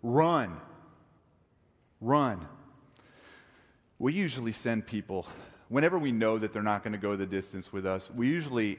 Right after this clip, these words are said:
have, now it's a short list albeit, but we have a list of churches that we love. Churches that as a church and as leadership, we'd be fine with our kids going to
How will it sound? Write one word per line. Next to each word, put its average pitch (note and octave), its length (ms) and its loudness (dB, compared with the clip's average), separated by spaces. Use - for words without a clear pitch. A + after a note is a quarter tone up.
have, A2+ 360 0
now G2 140 -2
it's B2 100 -6
a B2+ 40 -8
short A#2+ 280 -6
list F2+ 240 -8
albeit, E2 340 -8
but - 60 -14
we G#2 120 -2
have A#2+ 120 2
a A2+ 40 -4
list A2 320 -4
of G2+ 80 -12
churches G#2 380 -8
that G#2+ 100 -10
we A#2+ 100 -2
love. B2 300 -4
Churches F#3 380 0
that E3+ 120 4
as D3 180 0
a C3 40 -8
church F3 360 -2
and C#3 80 -2
as B2+ 140 -2
leadership, D#3+ 440 -2
we'd E3 140 -2
be F3 80 -2
fine D#3+ 240 0
with E3+ 80 -2
our F#3 80 0
kids F#3+ 260 -2
going F#2+ 280 -4
to D#2 220 -8